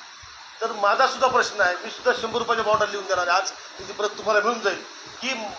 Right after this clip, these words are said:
मनोजदादा जरांगे पाटलांची आणि समाजाची जी भूमिका आहे की मराठा समाजाला आरक्षण मिळालं पाहिजे. मराठा आणि कुणबी आम्ही एकच आहोत. आमच्या नोंदी जरी आढ-, ज्यांच्या नोंदी आढळल्या नाहीत, त्यांना सगळे सोन्याचा जीआर लागू करून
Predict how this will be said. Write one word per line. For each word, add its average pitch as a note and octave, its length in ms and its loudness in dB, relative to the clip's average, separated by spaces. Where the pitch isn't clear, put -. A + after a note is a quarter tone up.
मनोजदादा B3 400 4
जरांगे A#3 260 2
पाटलांची A3+ 400 0
आणि C4+ 160 2
समाजाची B3+ 460 2
जी A3 140 -12
भूमिका F#3 360 -6
आहे C3+ 80 -6
की A#3+ 260 -6
मराठा A3+ 340 2
समाजाला G#3 540 0
आरक्षण A3+ 360 2
मिळालं G#3+ 260 4
पाहिजे. F#3 400 -6
मराठा A3+ 260 4
आणि B3+ 160 4
कुणबी B3+ 300 -2
आम्ही B3+ 200 4
एकच B3 240 0
आहोत. G3+ 240 2
आमच्या A3 320 0
नोंदी A#3+ 280 -2
जरी C4+ 160 4
आढ-, C4 260 4
ज्यांच्या A#3 260 0
नोंदी B3+ 220 -2
आढळल्या C4 360 6
नाहीत, G#3 180 -4
त्यांना G#3+ 260 2
सगळे A3+ 320 0
सोन्याचा A3+ 440 0
जीआर G3+ 360 2
लागू G3 240 0
करून G#3 220 -8